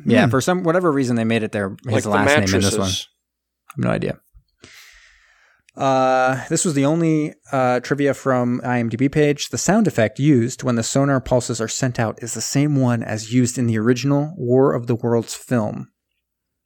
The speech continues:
Speaker 1: when the alien periscope is scanning the area after it has been s-, constructed by the opic-,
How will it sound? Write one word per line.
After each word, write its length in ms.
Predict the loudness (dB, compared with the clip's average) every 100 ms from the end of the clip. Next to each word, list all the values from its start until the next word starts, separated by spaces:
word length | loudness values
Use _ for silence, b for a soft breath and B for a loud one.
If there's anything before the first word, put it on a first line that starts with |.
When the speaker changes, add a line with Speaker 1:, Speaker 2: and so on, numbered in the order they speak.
| _ _ -6
Speaker 1:
when 180 | -4 -2
the 180 | 0
alien 360 | 2 4 2 2
periscope 600 | 2 2 2 -2 -6 -6
is 80 | -6
scanning 460 | -4 0 0 0
the 160 | -2 -2
area 520 | 2 2 0 -4 -8 -8
after 280 | -8 -6 -6
it 80 |
has 140 | -6 -8
been 180 | -8 -8
s-, 120 | -12
constructed 600 | -12 -4 -2 -2 -4 -6 -2
by 120 | -2
the 140 | 0
opic-, 380 | -2 -2 -8 -14